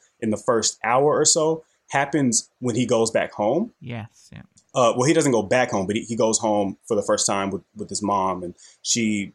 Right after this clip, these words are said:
Speaker 1: she's talking to him about joining the, the partisans, and she's really upset by this. And the, the close-ups are super uncomfortable because you'll establish that he's looking directly at her, and the,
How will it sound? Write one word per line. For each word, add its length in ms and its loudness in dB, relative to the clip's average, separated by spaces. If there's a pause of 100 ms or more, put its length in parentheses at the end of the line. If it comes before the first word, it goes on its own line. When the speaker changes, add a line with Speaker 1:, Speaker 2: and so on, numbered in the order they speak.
Speaker 1:
she's 240 -2
talking 260 0
to 100 -4
him 80 2
about 320 -2
joining 360 -4
the, 200 -6
the 60 -8
partisans, 680 -2
and 160 -8
she's 220 -4
really 180 -2
upset 360 0
by 140 -6
this. 420 -6 (320)
And 460 -2
the, 280 -2
the 120 -4
close-ups 800 2
are 180 0
super 480 2
uncomfortable 600 -2
because 520 -4 (380)
you'll 260 2
establish 560 2
that 180 2
he's 260 -2
looking 320 0
directly 420 0
at 160 0
her, 300 -4
and 240 -6
the, 160 -6